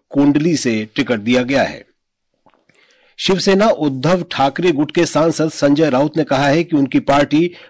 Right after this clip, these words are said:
मुंबई, ठाणे, पुणे और नागपुर के नगर निगम सहित स्थानीय निकाय चुनाव अकेले ही लड़ेगी। मुंबई में पत्रकारों से उन्होंने कहा कि पार्टी को अपनी ताकत का आकलन करने की जरूरत है। उत्तराखंड,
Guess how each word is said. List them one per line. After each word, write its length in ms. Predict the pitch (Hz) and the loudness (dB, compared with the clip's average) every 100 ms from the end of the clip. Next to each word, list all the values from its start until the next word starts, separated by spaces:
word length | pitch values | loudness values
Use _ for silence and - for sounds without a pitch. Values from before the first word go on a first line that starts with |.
| - | -8
मुंबई, 480 | 98 127 139 156 165 | -2 0 2 4 2
ठाणे, 480 | - 120 120 120 151 | -2 -4 -2 -2 -4
पुणे 460 | - 127 110 110 | -4 -2 0 -2
और 240 | 143 127 120 | -2 -2 0
नागपुर 440 | 117 110 - 147 127 | -2 -4 -4 -6 -2
के 280 | 131 139 143 - _ | 0 2 0 -6 _
नगर 420 | 90 95 117 147 156 | -6 0 2 2 2
निगम 300 | 127 139 147 | 0 0 0
सहित 460 | 147 131 113 - - | 0 0 0 -6 -14
स्थानीय 460 | - - 127 156 156 | -12 -4 0 2 2
निकाय 300 | 123 127 123 | 0 -2 -2
चुनाव 420 | 131 131 104 104 - - | -2 0 -2 -4 -12 -12
अकेले 320 | - 127 120 | -6 -2 0
ही 120 | 113 | 2
लड़ेगी। 460 | 151 117 85 73 67 _ _ _ | 2 0 -2 -8 -16 _ _ _
मुंबई 300 | 107 131 160 | -2 2 2
में 140 | 160 175 | 2 0
पत्रकारों 500 | 143 131 127 131 147 | -2 -4 -2 0 0
से 120 | 147 | -2
उन्होंने 220 | 135 139 | -2 -2
कहा 320 | 131 139 143 | -2 -2 -2
कि 360 | 131 123 117 113 - _ | -4 -4 -2 -4 -8 _
पार्टी 360 | 120 123 127 170 | -2 0 0 -2
को 160 | - 156 | 0 -2
अपनी 240 | 135 131 | 0 -2
ताकत 400 | 123 120 143 139 | -2 -4 -2 -4
का 120 | - | -2
आकलन 500 | 135 - - 143 139 | -4 -4 -4 0 -2
करने 300 | 120 113 127 | -2 -4 -4
की 160 | 123 113 | -2 -4
जरूरत 400 | 117 123 92 - | -2 -2 -4 -8
है। 200 | - 55 - _ _ _ _ _ _ _ _ _ _ _ _ | -14 -16 -20 _ _ _ _ _ _ _ _ _ _ _ _
उत्तराखंड, 920 | 156 156 - 202 202 180 196 214 208 | -4 -2 0 2 2 2 0 0 -4